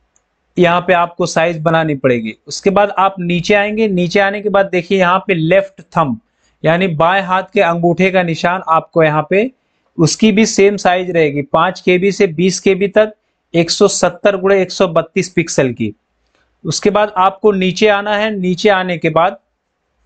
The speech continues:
यहाँ पे देखिए अपलोड करने के लिए जैसे आप इस पे क्लिक करेंगे तो आपकी जो गैलरी है वो खुल के आ जाएगी। तो यहाँ से आप इस प्रकार से अपलोड कर सकते हैं।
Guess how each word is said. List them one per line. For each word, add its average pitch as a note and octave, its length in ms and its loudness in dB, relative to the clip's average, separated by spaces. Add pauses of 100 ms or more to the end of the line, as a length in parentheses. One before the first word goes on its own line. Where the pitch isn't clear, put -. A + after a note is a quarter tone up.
(1000)
यहाँ F3 220 2
पे G3+ 140 2
देखिए G3+ 260 0
अपलोड G3 420 2
करने G3+ 260 0
के G3 100 0
लिए G#3 120 6
जैसे F#3 340 2
आप G3+ 220 0
इस F#3 160 -6
पे A3 160 0
क्लिक G3 300 -2
करेंगे F#3 360 -2
तो G3 140 0
आपकी E3+ 420 0
जो F#3 140 2
गैलरी E3+ 460 0
है G3 60 2
वो F#3+ 260 0 (1400)
खुल F3 140 2
के F3+ 120 0
आ E3+ 120 2
जाएगी। D#3 300 -2
तो F3 200 2 (140)
यहाँ F3 300 2
से G3 140 -2
आप F#3 220 2
इस - 120 -10
प्रकार F3 380 0
से G3 160 -4
अपलोड E3+ 380 0
कर D#3+ 140 4
सकते E3+ 300 -2
हैं। A#3+ 120 0